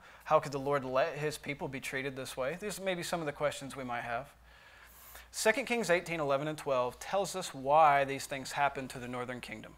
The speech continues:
And it's significant for us. Why did this happen? Why did God allow his people to be destroyed, defeated in battle? If he is truly the sovereign king of the universe, could he have prevented them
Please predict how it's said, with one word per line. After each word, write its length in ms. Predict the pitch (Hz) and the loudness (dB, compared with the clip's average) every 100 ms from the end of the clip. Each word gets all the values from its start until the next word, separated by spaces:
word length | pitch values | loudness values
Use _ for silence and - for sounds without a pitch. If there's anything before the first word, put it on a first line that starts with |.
| - _ | -20 _
And 100 | 208 | -4
it's 100 | 220 | -2
significant 600 | - 214 208 196 147 147 | 0 4 4 4 -2 -6
for 200 | - 131 | -2 -2
us. 360 | 120 101 - - - - - - - - - - - - - - | 0 -4 -10 -14 -20 -20 -20 -20 -20 -20 -20 -20 -20 -20 -20 0
Why 180 | 143 175 | 12 12
did 140 | 214 | 12
this 180 | 190 180 | 4 2
happen? 320 | 190 185 147 | 8 8 8
Why 140 | 151 254 | 8 8
did 140 | 233 | 8
God 200 | 202 214 | 6 8
allow 760 | 165 139 139 185 156 113 110 - - _ _ - | 8 10 12 12 12 12 2 -6 -18 _ _ -6
his 260 | - 233 233 | 2 2 2
people 640 | - 240 - 135 120 113 - - _ _ - | 0 0 0 -2 -2 -6 -18 -20 _ _ -10
to 60 | |
be 120 | 160 170 | 0 2
destroyed, 520 | 165 - 196 202 160 | 4 6 10 10 8
defeated 640 | 147 - 233 208 131 127 - | 2 2 4 4 4 2 -4
in 160 | 147 139 | -4 4
battle? 340 | 135 117 - - - - _ - - - - | 4 4 0 -12 -20 -20 _ -20 -20 -8 4
If 180 | 196 | 6
he 140 | 226 269 | 6 4
is 160 | 294 | 4
truly 400 | - - 302 277 | 2 2 6 8
the 100 | 214 | 8
sovereign 400 | 175 - 214 208 | 6 10 10 10
king 200 | 202 220 | 4 2
of 60 | 202 | 2
the 80 | 160 | 2
universe, 540 | 196 226 143 135 139 | 2 2 2 0 -2
could 260 | - - 170 | -4 0 0
he 220 | 175 233 | 2 4
have 420 | 214 185 170 - - - | 10 12 12 8 -6 -10
prevented 560 | - 185 151 269 202 139 | 2 4 6 8 8 6
them 320 | 147 139 135 | 2 2 0